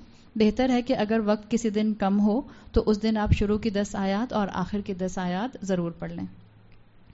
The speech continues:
چلیے، اب ہم اپنی بات کو شروع کرتے ہیں۔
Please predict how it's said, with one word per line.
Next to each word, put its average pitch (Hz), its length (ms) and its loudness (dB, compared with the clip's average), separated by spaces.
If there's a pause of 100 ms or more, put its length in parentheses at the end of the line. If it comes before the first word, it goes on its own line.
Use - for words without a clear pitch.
(140)
چلیے، 170 300 -4 (580)
اب 202 160 2
ہم 226 100 6
اپنی 233 420 4 (120)
بات 202 280 0
کو 220 280 2
شروع 190 280 -2
کرتے 180 280 -4
ہیں۔ 196 100 -4